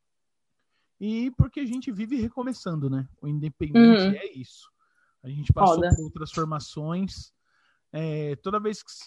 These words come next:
Speaker 1: é, que sai um guitarra, por exemplo, nossos primeiros guitarristas saíram da banda por
Speaker 2: Uhum.
Speaker 1: responsabilidades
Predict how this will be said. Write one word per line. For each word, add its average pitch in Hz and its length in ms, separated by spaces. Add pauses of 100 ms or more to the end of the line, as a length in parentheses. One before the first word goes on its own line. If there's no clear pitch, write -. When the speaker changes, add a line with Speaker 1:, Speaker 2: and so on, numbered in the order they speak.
(120)
Speaker 1:
é, 156 720
que - 80
sai 214 340
um 180 120
guitarra, 131 480
por 139 160
exemplo, 127 460 (480)
nossos 147 380
primeiros 180 440
guitarristas 170 680
saíram 285 420
da 165 120
banda 127 360 (560)
por 156 260
Speaker 2:
Uhum. 220 80
Speaker 1:
responsabilidades 165 1700